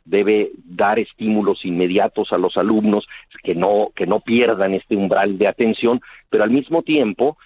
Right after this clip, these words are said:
debe establecer un plan, eh, interesante donde se vaya construyendo una narrativa de largo plazo, es decir, lo que aprendiste en la clase número seis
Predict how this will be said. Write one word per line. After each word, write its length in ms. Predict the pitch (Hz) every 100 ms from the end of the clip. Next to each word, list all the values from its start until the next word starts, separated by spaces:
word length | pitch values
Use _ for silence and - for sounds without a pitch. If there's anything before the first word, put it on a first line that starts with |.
| _
debe 360 | - 107 123 131
establecer 520 | 104 - 95 98 117
un 180 | 120 123
plan, 500 | - 117 117 117 117 - _ _
eh, 440 | 90 92 90 90 -
interesante 1040 | 104 98 - 98 95 120 113 107 120 117
donde 300 | - 101 95
se 100 | -
vaya 280 | 98 110 117
construyendo 840 | - 98 98 - 95 92 104 110 104
una 140 | 104
narrativa 600 | 98 92 92 - 107 101
de 120 | 90
largo 320 | 90 92 110 101
plazo, 380 | 131 147 -
es 40 | 90
decir, 280 | - 160 104
lo 160 | 95
que 140 | - 85
aprendiste 520 | - 92 98 113 117
en 100 | 104
la 80 | -
clase 360 | 107 107 107
número 320 | 92 104 107 107
seis 320 | 123 113